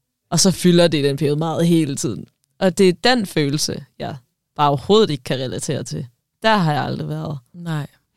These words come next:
Speaker 1: Altså, så er det sådan noget med, at jo, jeg kan godt synes, nogen er virkelig spændende, og så tænker jeg på dem en gang imellem, og lige sådan,
Speaker 2: Mm.
Speaker 1: du ved, kan mærke, om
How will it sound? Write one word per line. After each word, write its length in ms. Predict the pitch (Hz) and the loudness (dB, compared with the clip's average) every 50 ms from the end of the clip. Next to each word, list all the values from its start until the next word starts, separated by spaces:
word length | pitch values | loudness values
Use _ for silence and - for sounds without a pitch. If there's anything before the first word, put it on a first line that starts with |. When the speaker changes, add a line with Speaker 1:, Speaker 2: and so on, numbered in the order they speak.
| _ _ _ _ _ _ _ _ _ _ _ _ - | _ _ _ _ _ _ _ _ _ _ _ _ -2
Speaker 1:
Altså, 180 | 180 165 170 170 | 0 2 2 4
så 100 | - 214 | 2 4
er 40 | 214 | 4
det 120 | 226 202 | 4 4
sådan 80 | 196 190 | 4 4
noget 160 | 185 185 185 | 4 4 4
med, 120 | 180 180 | 4 4
at 200 | 175 165 - - | 2 2 2 2
jo, 100 | 160 165 | 0 0
jeg 100 | - - | 2 0
kan 100 | 160 147 | -2 -2
godt 160 | - 170 165 - | -2 -2 -2 0
synes, 240 | - 170 - - - | 0 -2 -2 0 -2
nogen 320 | 165 160 165 170 170 170 - | 0 0 0 0 -2 -4 -4
er 260 | - 160 147 143 151 156 _ _ _ _ _ _ _ _ _ _ _ _ _ - | -4 -2 -2 -2 -4 -6 _ _ _ _ _ _ _ _ _ _ _ _ _ -2
virkelig 320 | - 185 185 175 190 180 - | 0 2 2 2 0 0 0
spændende, 640 | - - _ - 185 180 180 202 226 247 254 220 | 0 -2 _ 0 0 2 4 4 4 6 4 4
og 80 | - 180 | 2 2
så 120 | 196 202 | 0 0
tænker 240 | 196 - 220 208 220 | 0 2 2 4 4
jeg 60 | 208 | 4
på 100 | 185 180 | 4 2
dem 100 | 156 160 | 2 2
en 80 | 160 156 | 0 2
gang 240 | 175 180 190 196 180 | 2 2 2 2 2
imellem, 280 | 165 160 156 147 143 | 2 2 0 0 -2
og 80 | 139 139 | -4 -4
lige 120 | 147 156 | -4 -4
sådan, 380 | 151 - 156 147 143 143 143 139 _ _ _ _ _ _ | -4 -2 -4 -2 -2 -4 -6 -8 _ _ _ _ _ _
Speaker 2:
Mm. 380 | - 180 175 165 156 151 151 151 _ _ _ - | -20 -18 -18 -18 -18 -18 -20 -20 _ _ _ -2
Speaker 1:
du 60 | 175 165 | 0 2
ved, 220 | 170 165 151 135 | 4 4 4 2
kan 140 | - 170 156 | 0 0 2
mærke, 300 | 147 139 147 160 143 147 | 2 2 2 0 0 0
om 260 | 147 147 143 151 - | 0 0 -2 -2 -6